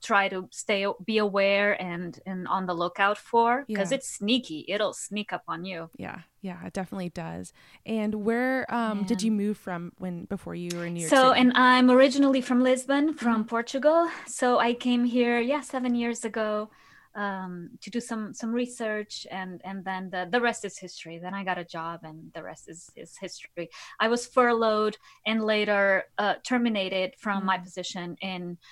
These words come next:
Speaker 1: so furloughed in March, as, you know, when the pandemic hit, y-, right after the pandemic hit, and then, uh, terminated in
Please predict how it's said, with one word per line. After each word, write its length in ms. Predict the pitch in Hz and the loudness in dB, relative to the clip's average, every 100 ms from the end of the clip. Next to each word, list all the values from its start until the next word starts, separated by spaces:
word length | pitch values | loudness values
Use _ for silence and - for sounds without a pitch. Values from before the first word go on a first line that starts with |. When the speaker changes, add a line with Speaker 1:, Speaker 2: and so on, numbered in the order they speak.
| - | -20
Speaker 1:
so 180 | - 208 | -4 -2
furloughed 420 | - 233 220 214 | 4 4 6 4
in 160 | 208 202 | 2 2
March, 560 | 196 196 190 - - - | 4 4 2 -4 -12 -10
as, 160 | 185 - _ | -14 -14 _
you 160 | 233 233 | -2 0
know, 120 | 196 | 0
when 280 | 180 214 208 | 0 0 0
the 80 | 202 | -2
pandemic 520 | 202 202 190 190 - _ _ _ | -4 -2 -2 -4 -8 _ _ _
hit, 340 | - 370 415 - _ | -6 -6 -6 -14 _
y-, 100 | 190 - | -16 -14
right 380 | 180 196 208 196 | -12 -2 0 0
after 300 | 226 - 285 | -2 -2 -4
the 80 | 285 | -2
pandemic 440 | 277 285 285 285 | -4 -4 -4 -6
hit, 300 | - 285 269 | -2 -2 0
and 240 | 220 220 208 | 0 2 4
then, 720 | 202 196 196 190 185 180 - | 4 2 0 -2 -4 -8 -4
uh, 380 | 202 190 180 165 - | -2 0 0 -2 -8
terminated 600 | - 190 180 175 170 170 | -10 -8 -6 -8 -8 -10
in 360 | 165 160 160 165 | -12 -12 -16 -18